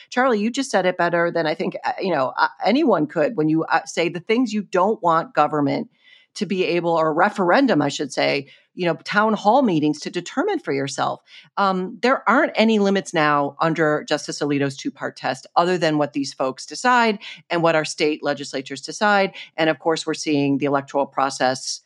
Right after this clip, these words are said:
really become corrupted. And I, I don't know if it'll survive another election in terms of the adherence to the popular vote, the idea that,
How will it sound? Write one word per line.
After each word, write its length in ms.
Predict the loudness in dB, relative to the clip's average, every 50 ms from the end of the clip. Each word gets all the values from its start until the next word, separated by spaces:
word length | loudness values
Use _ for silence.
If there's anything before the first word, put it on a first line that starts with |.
| _ _ _ _ -8
really 320 | -4 0 0 2 2 0
become 340 | 0 -2 -6 -4 -4 -4 -4
corrupted. 500 | -4 -2 0 0 0 0 0 -2 -2 0
And 140 | 0 0 0
I, 140 | 0 0 0
I 140 | 0 -2 0
don't 240 | 0 -2 -2 -2 -2
know 220 | 0 0 0 0
if 120 | -2 -4 -6
it'll 160 | -8 -8 -8
survive 920 | -8 -8 -8 -6 -4 -2 0 0 2 2 2 2 2 0 0 -2 -4 _ _ _ -20 -20 _ _ _ -8 -4
another 280 | -2 0 0 0 0
election 440 | 2 2 2 2 2 0 -4 -2 0
in 100 | -2 -2
terms 340 | -2 -2 -2 -2 -2 -2 0
of 320 | 0 0 0 -2 -4 -6 _ _ _ _ _ _ 0
the 300 | 0 2 2 2 0 0 -2
adherence 580 | -4 -4 -2 0 2 2 4 2 0 -2 -6 -10
to 340 | -12 -8 0 2 4 4 4
the 80 | 2 0
popular 500 | 0 2 2 2 2 2 -2 -2 -2 -2
vote, 240 | -4 -4 -6 -4 -4
the 80 | -2
idea 320 | -2 -2 0 0 0 0 2
that, 240 | 2 2 0 0